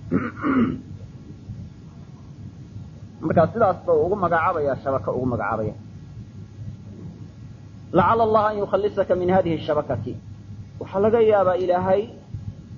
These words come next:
أن يخلصك inuu kaa saaro, oo kaa badbaadiyo, من هذه الشبكة dabinka inuu kaa badbaadiyo ayaa laga yaabaa.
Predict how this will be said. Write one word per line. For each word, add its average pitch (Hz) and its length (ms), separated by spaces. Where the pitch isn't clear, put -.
أن 180 80
يخلصك 180 720
inuu 170 240
kaa 190 260
saaro, 185 360
oo - 100
kaa 175 140
badbaadiyo, 180 680
من 156 140
هذه 202 340
الشبكة 180 800
dabinka 170 460
inuu 151 140
kaa 175 220
badbaadiyo 139 600
ayaa 120 240
laga 113 180
yaabaa. 110 300